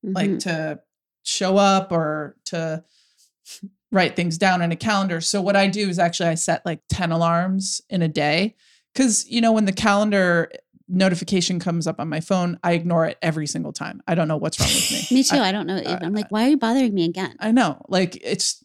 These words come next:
Speaker 1: I just, I flick it. I, like, clear it. So that's one. Another one is, uh, to take selfies in the iPhone app in the photos, uh, section. You just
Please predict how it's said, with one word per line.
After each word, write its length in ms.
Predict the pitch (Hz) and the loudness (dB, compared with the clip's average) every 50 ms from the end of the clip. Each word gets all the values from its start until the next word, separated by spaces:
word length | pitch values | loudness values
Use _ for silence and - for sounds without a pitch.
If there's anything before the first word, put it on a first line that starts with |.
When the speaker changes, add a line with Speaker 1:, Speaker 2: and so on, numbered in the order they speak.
| - | -6
Speaker 1:
I 100 | - 180 | -4 -2
just, 540 | 180 185 196 - - - - - - - - | 0 2 0 0 0 -2 -4 -4 -4 -2 0
I 100 | 190 185 180 | 0 0 -2
flick 280 | - - 202 190 - | -2 -2 -4 -2 -2
it. 180 | 131 - - _ _ _ | -4 -8 -8 _ _ _
I, 160 | - 160 156 | -4 -4 -4
like, 320 | 151 151 151 156 156 - _ _ _ _ _ _ _ _ _ _ | -2 -4 -4 -6 -6 -8 _ _ _ _ _ _ _ _ _ _
clear 200 | - - 226 202 - | -2 0 0 0 0
it. 180 | - - _ _ _ _ _ _ _ _ _ _ - | -4 -10 _ _ _ _ _ _ _ _ _ _ -4
So 140 | - - 190 | 0 2 4
that's 220 | 190 196 196 - | 4 4 2 2
one. 320 | 185 175 170 160 165 156 - | 0 0 0 0 0 -4 -4
Another 340 | - 202 185 196 202 220 220 | -4 0 0 2 4 4 2
one 380 | 226 202 185 170 170 170 170 170 - - | 2 2 2 2 2 2 2 -2 -4 -6
is, 560 | - 185 175 175 175 175 165 156 - - - _ _ | -4 -2 0 0 0 0 0 0 -2 -2 -4 _ _
uh, 320 | 185 170 165 156 135 - - _ _ | 0 0 0 0 -2 -6 -10 _ _
to 120 | - 202 | -2 -2
take 300 | 185 - 226 - 320 311 - | 0 2 2 2 2 2 -2
selfies 800 | - - - 220 233 311 - - 170 165 170 170 160 - - _ _ _ | -2 0 2 2 0 0 -2 -6 -6 -4 -2 -2 -2 -4 -4 _ _ _
in 300 | 104 107 147 190 185 175 | -12 -6 -4 -2 0 0
the 100 | 175 180 - | 0 -2 0
iPhone 480 | - 185 185 196 190 202 175 170 160 - _ | 0 0 0 0 0 0 -2 -2 -2 -4 _
app 300 | 170 147 151 160 - _ - - _ _ _ _ _ _ _ | -2 0 0 0 -2 _ -18 -18 _ _ _ _ _ _ _
in 140 | - 185 165 | 0 2 2
the 60 | 165 | 2
photos, 640 | 160 - 185 185 175 175 170 160 151 - - - _ _ _ _ _ _ - | 2 0 -2 0 2 0 0 0 -2 -4 -4 -6 _ _ _ _ _ _ -8
uh, 300 | - 165 - 147 - - | -8 -8 -6 -8 -10 -10
section. 680 | - - - 165 156 151 - - 156 156 165 170 170 _ _ _ _ _ _ _ _ _ _ _ _ _ _ _ _ _ _ _ _ _ _ _ _ _ _ _ _ _ _ _ _ _ _ _ _ _ _ _ _ | -10 -6 -6 -6 -6 -6 -8 -8 -8 -6 -6 -8 -10 _ _ _ _ _ _ _ _ _ _ _ _ _ _ _ _ _ _ _ _ _ _ _ _ _ _ _ _ _ _ _ _ _ _ _ _ _ _ _ _
You 260 | 208 185 190 202 208 | 0 2 2 2 2
just 340 | 190 247 262 - - - - | 2 2 2 2 0 -2 -4